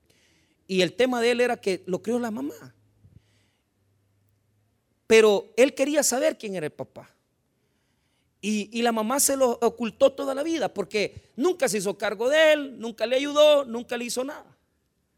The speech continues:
Porque los seres humanos somos así. Llevamos a la oveja a perderla, ¿va? Llevamos a la oveja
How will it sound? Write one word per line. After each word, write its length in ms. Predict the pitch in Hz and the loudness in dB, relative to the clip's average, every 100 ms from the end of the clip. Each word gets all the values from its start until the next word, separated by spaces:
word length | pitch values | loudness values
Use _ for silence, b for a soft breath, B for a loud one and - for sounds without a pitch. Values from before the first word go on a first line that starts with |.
| _ _ _ _ - | _ _ _ _ -6
Porque 600 | 220 254 226 - - _ _ _ _ _ | -2 2 2 0 -20 _ _ _ _ _
los 160 | 220 214 | -2 0
seres 200 | 311 330 | 0 0
humanos 400 | 311 339 339 262 | -2 -4 -6 -6
somos 240 | 277 269 | -6 -6
así. 420 | 262 339 349 - _ _ _ _ _ - | -6 -6 -8 -12 _ _ _ _ _ -2
Llevamos 460 | 202 214 330 359 | 0 0 -2 -2
a 100 | 339 | -2
la 100 | 294 | -2
oveja 380 | 285 359 349 339 _ _ _ _ | -2 -2 -4 -8 _ _ _ _
a 120 | 180 | -8
perderla, 520 | 180 180 196 180 139 | -6 2 0 0 -8
¿va? 140 | 185 220 _ _ _ _ _ _ _ _ _ | -14 -20 _ _ _ _ _ _ _ _ _
Llevamos 340 | 214 294 339 | 0 0 2
a 40 | 311 | 0
la 60 | |
oveja 520 | 254 269 339 339 311 | 0 0 0 -2 -4